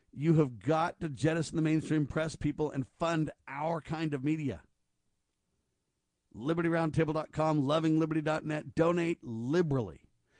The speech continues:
Because I'm telling you, this is what we need to take back the narrative. Greater influence.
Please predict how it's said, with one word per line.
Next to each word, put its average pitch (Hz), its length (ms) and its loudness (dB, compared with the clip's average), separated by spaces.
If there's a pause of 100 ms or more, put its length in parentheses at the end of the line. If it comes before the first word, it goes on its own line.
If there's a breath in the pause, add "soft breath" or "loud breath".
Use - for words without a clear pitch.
(100)
Because 120 180 -10
I'm 139 140 -4
telling 175 240 0
you, 151 60 2
this 143 200 -4
is 139 80 -6
what 156 160 2
we 156 80 0
need 160 160 2
to 151 80 -4
take 147 220 -4
back 151 180 -6
the 147 80 -6
narrative. 151 400 -2 (1300)
Greater 151 340 -2
influence. 131 680 -6